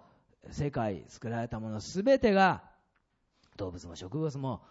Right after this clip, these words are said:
山も木々も、木々も手を打ち鳴らして主を賛美するほどに私たちが神様の愛を持って、まさに賛美リーダーとして、この世をリードして、治めていくということです。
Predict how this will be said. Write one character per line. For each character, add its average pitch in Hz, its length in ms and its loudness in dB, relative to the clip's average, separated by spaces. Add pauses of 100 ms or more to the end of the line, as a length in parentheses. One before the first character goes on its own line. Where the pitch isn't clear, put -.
(320)
山 82 220 -12
も 92 100 -12
木 202 180 -10
々 220 140 -2
も、 226 340 2 (140)
木 - 140 -6
々 151 120 -4
も 131 120 -6
手 214 120 10
を 220 100 12
打 180 60 4
ち 214 120 -4
鳴 254 100 0
ら 269 80 2
し - 40 -8
て 233 100 2
主 220 100 4
を 202 80 2
賛 214 180 -6
美 226 100 -6
す 214 100 -12
る 214 80 -4
ほ 247 100 -2
ど 277 80 2
に 240 100 2
私 185 260 2
た 190 100 -4
ち 196 80 -4
が 196 180 -2 (180)
神 110 200 -8
様 107 200 -10
の 104 160 -6
愛 277 280 2
を 269 40 2
持 269 120 2
っ 294 120 -2
て、 240 300 4 (720)
ま 151 100 -10
さ 143 80 -8
に 104 60 -10
賛 175 240 -4
美 208 100 0
リ 262 180 2
ー - 20 0
ダ 330 140 8
ー 240 40 6
と 190 100 4
し - 60 -4
て、 104 180 -6 (320)
こ 90 140 -12
の 85 100 -10
世 104 140 -4
を 92 80 -4
リ 98 140 -6
ー 208 100 6
ド 240 80 8
し - 100 -4
て、 113 200 -6 (380)
治 - 140 -12
め 190 120 -4
て 208 120 2
い 170 60 0
く - 60 -16
と 110 60 -8
い 90 60 -6
う 80 60 -10
こ 80 60 -16
と - 60 -18
で 55 140 -20
す。 - 80 -20